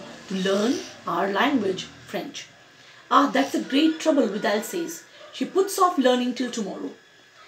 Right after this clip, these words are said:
Now those fellows out there will have the right to say to you. Now those fellows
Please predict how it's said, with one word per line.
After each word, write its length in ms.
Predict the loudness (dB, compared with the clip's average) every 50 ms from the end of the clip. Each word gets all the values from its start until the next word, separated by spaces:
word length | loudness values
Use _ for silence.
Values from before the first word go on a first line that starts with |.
| -20 -8 -2
Now 200 | 0 2 2 2
those 400 | 2 2 4 6 6 6 4 6
fellows 440 | 8 8 8 8 8 6 2 0 2
out 280 | 2 2 0 0 2 4
there 300 | 4 4 4 2 0 -4 -12 -18 -20 -20 -18 -18 -18 -18 -20 -20 -20 -20 -20 -20 -18 -14 -10 -4 2 4
will 220 | 6 6 6 4 4 4
have 220 | 4 4 4 2
the 100 | -2 -2
right 260 | 0 2 0 0 0
to 80 | -2 -6
say 220 | -2 -2 -2 -2
to 120 | 0 -2 -4
you. 260 | -4 -6 -8 -10 -10 -12 -20 -20 -12 -4
Now 140 | 0 0 2 4
those 240 | 4 4 4 6
fellows 480 | 8 8 10 10 10 8 8 6 4 -4